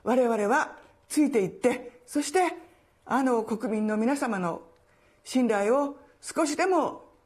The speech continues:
政権与党である自民党が回復できるように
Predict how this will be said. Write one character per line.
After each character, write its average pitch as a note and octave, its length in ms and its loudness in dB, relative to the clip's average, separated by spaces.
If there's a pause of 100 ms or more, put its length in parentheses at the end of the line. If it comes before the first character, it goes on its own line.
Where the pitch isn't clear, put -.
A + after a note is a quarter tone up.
(140)
政 A#3 300 0
権 G#3+ 100 0
与 A#3+ 100 0
党 A#3+ 160 0
で G3+ 80 0
あ C4+ 60 0
る B3+ 80 0
自 G#3 140 -2
民 A#3 160 2
党 B3 160 2
が A3+ 200 0 (320)
回 A#3 220 0
復 A3+ 160 -6
で A3 100 2
き C4 120 -2
る B3 80 0
よ G3+ 140 2
う F3+ 40 -2
に A3 220 0